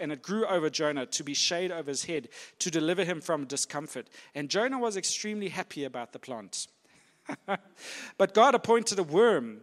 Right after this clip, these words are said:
when dawn came the next day, and it attacked the plant and it withered. When the sun came up, God appointed a scorching east wind, and the sun beat down on Jonah's head. So he became faint and begged with all his soul to die.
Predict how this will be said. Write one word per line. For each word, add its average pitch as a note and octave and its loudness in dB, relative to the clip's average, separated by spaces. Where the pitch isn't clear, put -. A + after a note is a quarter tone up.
when F3 2
dawn G3 2
came E3+ -2
the C#3 -4
next D#3+ -4
day, D#3 0
and D3+ -2
it D3 -2
attacked - -4
the F#3 -8
plant D3+ -4
and D#3+ -8
it B2+ -12
withered. C3 -6
When E3 -2
the D#3+ 0
sun A#3 0
came A3 -2
up, - -6
God E3+ 6
appointed E3+ -4
a C3+ -4
scorching G3 0
east F3 -4
wind, E3 -6
and C#3+ -4
the C#3 -4
sun F#3 -2
beat F3 -10
down D#3 0
on C3+ -6
Jonah's C#3 -2
head. C3+ -6
So - 0
he F3 -2
became D#3+ -2
faint C3 -4
and C#3+ -8
begged E3 -4
with C#3+ -8
all E3+ -4
his D3+ -6
soul C#3+ -2
to - -8
die. A2 -6